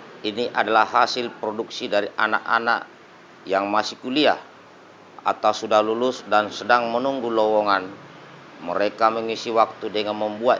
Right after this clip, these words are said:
jam dan lampu hias. Saya sudah pesan satu dan puas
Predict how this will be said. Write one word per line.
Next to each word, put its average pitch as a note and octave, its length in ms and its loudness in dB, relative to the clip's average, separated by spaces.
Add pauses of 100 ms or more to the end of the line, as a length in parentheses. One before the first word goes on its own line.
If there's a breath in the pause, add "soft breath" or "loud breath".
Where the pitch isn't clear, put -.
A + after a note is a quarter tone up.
(160)
jam F#2+ 320 0 (160)
dan F2+ 400 -2
lampu F2+ 480 -2
hias. F2 560 -2 (1700)
Saya C3+ 400 4
sudah A2 320 2
pesan G#2 400 -2
satu A2+ 480 -2
dan G#2 240 0
puas - 720 -2